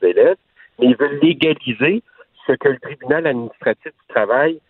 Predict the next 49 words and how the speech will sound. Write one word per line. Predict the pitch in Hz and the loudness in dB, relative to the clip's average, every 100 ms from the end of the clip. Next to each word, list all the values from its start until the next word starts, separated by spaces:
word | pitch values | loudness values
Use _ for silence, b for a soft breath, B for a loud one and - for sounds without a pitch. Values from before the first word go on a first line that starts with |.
| _ _ 95 | _ _ 0
euh, | 98 | 2
a | 107 104 | 4 4
reconnu | 107 110 113 147 - | 2 2 0 0 -2
comme | 110 | 2
étant | 107 - | 2 2
un | 135 127 | 0 2
domaine | 107 123 123 | 2 2 2
exclusif, | - - 113 98 127 - - _ _ _ | -4 -10 -18 -6 -4 -4 -8 _ _ _
euh, | 107 110 | 2 2
qui | 123 | 2
appartient | 107 110 - | 0 -2 2
aux | 117 | 2
profs. | 110 107 117 - - | 2 0 -2 -4 -2
Donc, | 104 - 98 | -2 0 -2
l'é-, | 101 104 104 | -2 -2 -10
l'é-, | 104 - 110 | -10 -10 -2
l'éva-, | 127 135 151 | 0 2 2
évaluer, | 131 127 135 120 135 185 | 2 2 0 -2 -2 -2
c'est | - | -6
quoi ? | - 113 113 - | -2 -2 -2 -4
C'est | - | 0
donner | 101 113 | 2 2
une | 110 | 2
note | 107 107 - _ B B | 2 0 -2 _ B B
à | 101 | -2
un | 104 104 | -2 -2
travail, | - 101 101 110 113 113 | -4 -2 -2 -2 -2 0
à | 98 | 0
un, | 95 101 | 2 2
à | 101 | 4
une | 107 107 110 110 | 4 4 2 2
épreuve, | 107 - 110 117 110 | 0 2 2 4 4
à | |
un | 104 101 | 2 2
examen. | 107 104 107 98 101 139 202 _ _ - | 2 0 -2 0 0 0 -2 _ _ -6
Et | 98 - | -4 -2
ça, | |
le | 160 | -4
tribunal | - 110 110 131 | -6 -6 -2 0
administratif | 120 107 - 110 - - | 0 -2 -2 -2 -2 -8
du | - | -4
travail | 107 104 143 120 | -2 0 -2 -6
est | - | -12
venu | 104 101 | -12 -4
dire, | 107 131 156 - B _ - | 0 0 0 -10 B _ -4
c'est | 165 165 | -2 0
un | 135 | 0
domaine | 113 107 113 117 | 2 2 2 0
exclusif | 107 - 98 104 | -6 -12 -10 -6